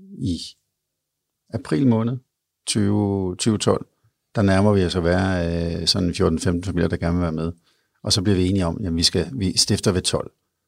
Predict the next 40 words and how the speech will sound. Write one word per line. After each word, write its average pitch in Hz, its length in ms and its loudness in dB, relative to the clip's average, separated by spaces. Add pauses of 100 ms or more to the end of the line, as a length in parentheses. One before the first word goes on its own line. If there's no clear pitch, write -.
Så - 80 0
kører 101 260 0
de - 60 -10
første 87 260 -2
tre - 180 -2
boliger, 123 420 -4
og - 200 -6
så, 101 100 0
øh, 87 400 -2
lemmer 82 240 -2
vi 80 80 -10
resten 78 360 -6
ind 78 140 -6
og 95 60 -12
kører 80 220 -4
de 80 60 -8
sidste - 280 -4
to. - 240 -6 (840)
Øhm, 85 300 0 (260)
og - 120 -4
så 110 80 4
indkalder 107 300 4
vi 85 60 -4
til - 120 -4
stiftende 92 360 0
møde, 101 240 2
og - 60 -4
så 98 60 -4
stifter 110 340 2
vi 104 120 2
i 92 180 -2
juni 113 200 2
måned 92 280 0
tolv 87 320 0
den 87 140 0
første 90 320 -2
forening 90 280 -2
med 85 80 0
de 82 60 -4
første 87 380 0